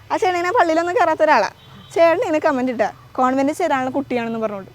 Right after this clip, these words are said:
ഇത് കണ്ടപ്പോഴേക്കും എൻ്റെ ദൈവമേ, എൻ്റെ എല്ലാ അടിമുടി വിറച്ച് ഞാൻ അപ്പം തന്നെ ഫോൺ എടുത്ത്, "എന്താണ് ഇയാൾ എന്താ, എന്ത് ഇട്ട് വെച്ചേക്കണ?" നാട്ടുകാർ മുഴുവൻ വായിക്കും, മനുഷ്യനാണ്,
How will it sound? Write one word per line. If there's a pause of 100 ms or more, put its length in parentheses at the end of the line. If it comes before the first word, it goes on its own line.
(460)
ഇത്
കണ്ടപ്പോഴേക്കും
എൻ്റെ
ദൈവമേ,
എൻ്റെ
എല്ലാ
അടിമുടി
വിറച്ച്
ഞാൻ (260)
അപ്പം
തന്നെ
ഫോൺ
എടുത്ത്,
"എന്താണ്
ഇയാൾ
എന്താ, (220)
എന്ത്
ഇട്ട്
വെച്ചേക്കണ?"
നാട്ടുകാർ
മുഴുവൻ
വായിക്കും,
മനുഷ്യനാണ്,